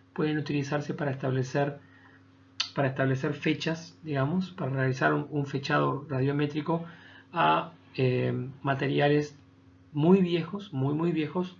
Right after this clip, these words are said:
o materiales no tan viejos, más recientes. Se utilizan entonces distintos tipos de, eh, elementos radioactivos para,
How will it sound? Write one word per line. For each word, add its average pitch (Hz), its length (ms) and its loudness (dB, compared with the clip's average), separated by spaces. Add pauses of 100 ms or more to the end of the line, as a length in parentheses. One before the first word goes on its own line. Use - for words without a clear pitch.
o 139 300 -2 (420)
materiales 135 680 0
no 135 180 -2
tan 131 200 -2
viejos, 135 400 -4
más 127 260 -8
recientes. - 720 -16 (320)
Se - 140 -6
utilizan 135 320 0
entonces 135 400 -4
distintos 131 520 -4
tipos 135 360 -4
de, 123 280 -4 (680)
eh, 131 340 -2
elementos 135 520 0
radioactivos 127 580 0
para, 123 360 -4